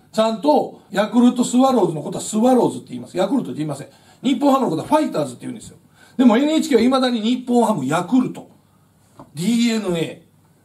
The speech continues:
ソフトバンク、企業名バンバン言うでしょ。まあそこからずーっと来てるんですけど、ホリエモンは当然、球団で年間二十億、三十億の赤字が出ても、それこそ今日の試合、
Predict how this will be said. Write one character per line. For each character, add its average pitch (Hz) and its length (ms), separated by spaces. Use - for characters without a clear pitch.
ソ 254 240
フ 214 100
ト 214 140
バ 175 160
ン - 80
ク、 - 120
企 247 180
業 254 180
名 185 140
バ - 240
ン 277 80
バ 294 120
ン 185 80
言 156 80
う 147 40
で 131 60
し - 100
ょ。 - 100
ま 233 140
あ 226 40
そ 254 140
こ 254 60
か 320 60
ら 226 120
ず 180 80
ー 254 320
っ - 40
と 175 100
来 - 80
て 226 80
る 208 140
ん 156 60
で 127 80
す - 80
け 147 80
ど、 190 380
ホ 180 140
リ 208 100
エ 214 60
モ 220 160
ン 220 60
は 262 160
当 196 180
然、 175 340
球 277 200
団 381 280
で 370 80
年 339 280
間 330 220
二 339 160
十 349 160
億、 330 140
三 220 260
十 240 120
億 175 160
の 143 100
赤 147 160
字 147 100
が 160 100
出 214 120
て - 140
も、 156 420
そ 311 180
れ 339 120
こ 349 120
そ 196 340
今 247 160
日 269 40
の 226 100
試 185 160
合、 165 60